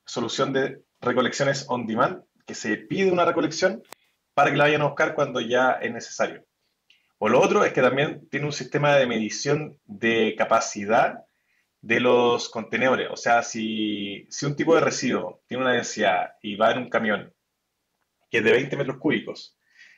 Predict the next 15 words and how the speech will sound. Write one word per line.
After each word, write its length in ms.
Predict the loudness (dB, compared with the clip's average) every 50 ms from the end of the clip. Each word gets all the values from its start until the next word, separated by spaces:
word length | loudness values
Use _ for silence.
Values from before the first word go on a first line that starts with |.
| _ _
y 80 | -8 -6
este 160 | -2 2 2
camión, 340 | 2 4 4 2 2 2 -2 -8 -12 _ _ _ _ _ _ _ _ _ _ _ _
por 120 | 0 2
el 200 | 2 2 0 0
peso 240 | -2 0 0 0 0
que 100 | -2 0
tiene, 460 | 0 0 -2 0 -2 -4 -6 -10 _ _ _ _ _ _ _ _ _ _ _ _ _
nosotros 420 | -14 -12 -10 -6 -6 -4 -4 0
calculamos 720 | 0 0 0 0 -2 -2 0 2 2 4 2 2 0 -2 -6
que 180 | -2 -2 0
está 540 | 0 -2 -6 0 2 4 4 4 4 0 -2
a 120 | -4 -4 -2
medio 320 | 0 0 0 2 0 0
llenar, 440 | 0 -2 0 2 0 0 0 -4